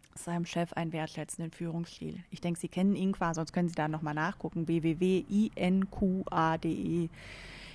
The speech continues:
Initiative Neue Qualität für Arbeit, und in deren Studie Was ist gute Arbeit? kam das raus. Nur jeder Zweite findet, sein Chef ist wertschätzend. Aber haben Sie bitte im Hinterkopf, auch in Ihrem Chef steckt ein Mensch. Und auch wenn der Sie nicht wertschätzt, irgendwie müssen Sie mit ihm klarkommen.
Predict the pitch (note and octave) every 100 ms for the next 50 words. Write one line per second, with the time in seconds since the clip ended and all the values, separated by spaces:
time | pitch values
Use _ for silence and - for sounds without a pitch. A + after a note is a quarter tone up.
0 | - G#3 F#3+ - F#3 C4 A#3+ G3 E3+ E3+
1 | E3 D#3+ D#3 E3 D#3+ - C#3+ D3+ E3+ E3+
2 | E3+ - F3+ D3+ D#3+ D#3+ E3+ - F3 F3
3 | E3+ F3 D#3+ D#3 D#3 - E3 E3 - C#3
4 | D3+ - D3+ - - D#3+ D#3 F3 - A3
5 | A#3+ E3+ - F3 E3+ G#3 A#3+ - C4+ E4
6 | - F3 E3 - F#3+ G3+ - E3+ E3 E3+
7 | E3+ - - - - D3 C3+ - C#3 -
8 | - F3+ - - - - - - - -
9 | - - - _ - A#3 F3 G3+ C4+ C#4
10 | A#3+ - G#3+ F#3 G3+ A#3 A3 A#3 A#3+ -
11 | - - F3 - F3+ G3 G3+ A3+ - D#3+
12 | F3+ - - E3 D#3 - F3 F3 D#3+ G3+
13 | F3 - - E3 D3 E3 F3 D#3+ D3+ E3+
14 | D#3 D#3+ E3 - F3 - F3 F3+ F3+ E3+
15 | - F3+ F3 E3+ D#3 D#3 - F3+ A3+ A#3
16 | B3 C4+